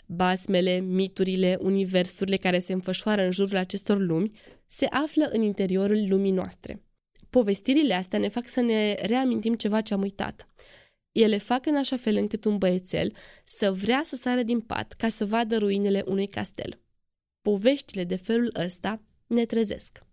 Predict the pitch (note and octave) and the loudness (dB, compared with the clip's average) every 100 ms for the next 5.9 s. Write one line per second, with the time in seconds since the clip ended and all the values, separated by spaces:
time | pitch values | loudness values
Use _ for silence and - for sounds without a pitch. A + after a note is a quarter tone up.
0 | _ _ _ _ - - A#3+ C4+ D#4+ G#3 | _ _ _ _ -8 -2 0 0 0 0
1 | F#3 F#3 G#3 G#3 F#3+ - F#3 - A3+ - | -2 -2 -2 0 -2 -4 -6 -4 -4 -2
2 | G#3+ G#3 A3 A3 G#3 F#3+ F#3 - - G3+ | -2 -2 -2 -2 -2 -2 0 0 2 0
3 | F#3 F#3 F#3 G3 - G3+ G3+ F#3 F3+ G#3+ | 0 -2 -2 -4 -4 -4 -4 -4 -4 -4
4 | - - - B3+ - A3+ A#3 - - _ | -8 -16 -2 0 2 0 -2 -6 -20 _
5 | - B3+ B3+ A3+ G#3 - - A1 G1+ | -2 0 2 0 -2 -4 -8 -10 -12